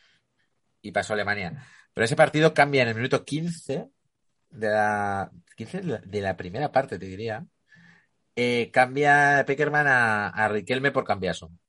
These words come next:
Y esto es una cosa que, eh, de hecho, bueno, eh, cuando se cumple el aniversario, eh, de, de la fecha del, del día este,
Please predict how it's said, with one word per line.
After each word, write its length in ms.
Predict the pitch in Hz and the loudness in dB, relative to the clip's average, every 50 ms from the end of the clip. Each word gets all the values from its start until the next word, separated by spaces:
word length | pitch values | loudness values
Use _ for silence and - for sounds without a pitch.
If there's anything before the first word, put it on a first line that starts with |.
| _ _ _ _ _ _ _ _ _ _ _ 170 _ _ _ _ _ _ _ _ _ _ _ _ _ _ _ _ _ _ _ _ _ _ - - - _ _ _ _ _ _ _ _ _ _ _ _ _ _ - | _ _ _ _ _ _ _ _ _ _ _ _ _ _ _ _ _ _ _ _ _ _ _ _ _ _ _ _ _ _ _ _ _ _ -20 -20 -20 _ _ _ _ _ _ _ _ _ _ _ _ _ _ -10
Y 80 | - 104 | -6 -6
esto 140 | 107 120 123 | -6 -6 -4
es 40 | |
una 160 | 127 131 123 117 | -2 0 0 2
cosa 180 | 120 123 139 | 2 0 0
que, 220 | - 127 123 120 - | 0 0 -2 -2 -2
eh, 380 | - 120 113 110 107 104 104 104 | -2 -2 0 0 0 0 -2 -2
de 80 | 107 | -4
hecho, 220 | 107 - - 123 120 | -4 0 0 0 2
bueno, 240 | 113 104 95 87 82 | 2 0 0 -2 -4
eh, 240 | 90 87 87 87 85 - _ _ _ _ _ - - - - _ - | -6 -6 -6 -8 -10 -14 _ _ _ _ _ -20 -20 -20 -20 _ -6
cuando 200 | - 98 98 92 | -6 -4 -4 -4
se 120 | 92 95 | -8 -6
cumple 280 | - 107 107 95 151 151 | -6 -6 -6 -6 -6 -4
el 80 | - 120 | -2 -2
aniversario, 760 | 117 117 113 113 107 - - 120 113 110 120 123 170 - _ _ _ _ _ _ _ - - _ _ _ _ _ _ _ _ _ _ _ _ _ | -2 0 0 0 0 0 2 0 0 0 0 -4 -6 -8 _ _ _ _ _ _ _ -20 -20 _ _ _ _ _ _ _ _ _ _ _ _ _
eh, 400 | - 107 110 107 107 104 101 101 | -8 -4 -2 -2 0 0 -2 -4
de, 760 | 95 98 101 101 101 98 98 95 95 95 95 95 95 95 95 92 | -4 -4 -4 -4 -4 -4 -4 -4 -6 -6 -6 -6 -6 -6 -6 -4
de 80 | 98 | 0
la 100 | 95 90 | 0 0
fecha 240 | - - 104 90 _ - | 0 -2 -6 -6 _ -8
del, 260 | 101 101 101 98 98 | -6 -6 -4 -4 -6
del 100 | 98 98 | -8 -6
día 180 | 98 101 98 98 | -6 -4 -4 -4
este, 300 | 101 - - 123 143 | -4 -6 -8 -10 -10